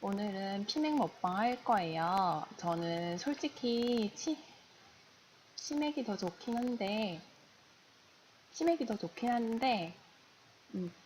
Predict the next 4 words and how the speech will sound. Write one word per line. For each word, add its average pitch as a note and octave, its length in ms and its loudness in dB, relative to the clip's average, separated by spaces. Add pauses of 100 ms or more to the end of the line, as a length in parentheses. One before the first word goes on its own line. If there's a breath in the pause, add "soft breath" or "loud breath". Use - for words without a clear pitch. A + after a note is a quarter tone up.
(120)
오늘은 G3 800 -4 (160)
피맥이 D#4+ 400 -2
땡기더라고요. D#3+ 1040 -4 (3500)
어, G3 160 -4